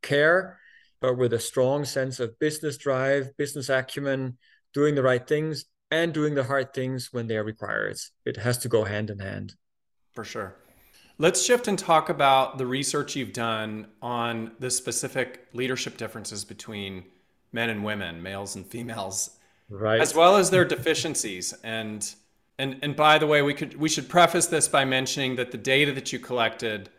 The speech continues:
Speaker 2: for those that are identifying as non-binary was too small of a sample size to
Speaker 1: Mm.
Speaker 2: include in the analysis, right?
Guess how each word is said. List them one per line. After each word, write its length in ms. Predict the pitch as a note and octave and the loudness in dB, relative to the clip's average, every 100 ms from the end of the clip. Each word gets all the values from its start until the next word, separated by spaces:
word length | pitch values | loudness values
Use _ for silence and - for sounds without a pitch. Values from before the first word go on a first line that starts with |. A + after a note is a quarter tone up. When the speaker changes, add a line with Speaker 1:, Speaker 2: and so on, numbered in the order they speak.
| _ | _
Speaker 2:
for 380 | - D3 C3+ C3 | -10 0 2 4
those 320 | B2+ C3 C3 B2 | 4 4 4 0
that 100 | B2+ | 2
are 100 | A#2 | 2
identifying 680 | A2+ A#2 A#2 A2 A2+ A2 | 2 0 -4 -2 -2 -2
as 360 | A2 G#2+ G#2 G2 | -4 -4 -4 -4
non-binary 720 | G#2+ G#2 G2+ A2 A#2+ A#2+ A2 | -4 -4 -2 -2 -2 -2 -2
was 220 | G#2 G2+ - | -4 -6 -8
too 160 | A#2+ | -6
small 500 | - - A2 G#2+ G#2+ | -4 -4 -4 -2 -2
of 80 | G#2+ | -2
a 40 | C#3 | -4
sample 380 | - A2+ G#2 | -6 -6 -8
size 420 | G2+ G2+ F#2+ F#2+ - | -8 -4 -4 -4 -8
to 200 | - G#2 | -6 -6
Speaker 1:
Mm. 40 | |
Speaker 2:
include 300 | G2 - A2 | -6 -10 -10
in 60 | G2+ | -10
the 100 | F#2+ | -10
analysis, 600 | F2+ F2 G2 - - - | -8 -8 -8 -10 -10 -8
right? 240 | F2+ F#2+ | -10 -12